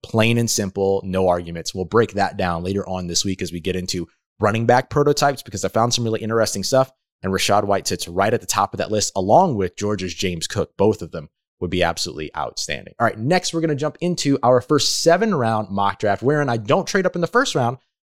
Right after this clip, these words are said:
but I do in the second, so I could double up at wide receiver pretty early. So I wanna make sure I got an outside guy and a slot guy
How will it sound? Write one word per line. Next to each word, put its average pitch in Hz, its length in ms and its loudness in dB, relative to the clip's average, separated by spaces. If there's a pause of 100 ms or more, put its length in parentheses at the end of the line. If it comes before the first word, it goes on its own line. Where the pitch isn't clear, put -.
(120)
but 123 100 4
I 120 60 2
do 131 240 2
in 156 140 0
the 143 60 0
second, 151 440 2 (220)
so 127 160 2
I 123 40 2
could 98 160 -2
double 123 300 2
up 123 120 2
at 104 120 -6
wide 104 300 4
receiver 98 560 2
pretty 104 400 -2
early. 92 280 0
So 98 120 -2
I 98 40 4
wanna 127 160 2
make 120 140 0
sure 107 140 2
I 101 80 4
got 98 280 0 (280)
an - 140 -6
outside 160 420 2
guy 160 240 2
and 120 160 -2
a 104 40 -2
slot 117 440 2
guy 87 360 -2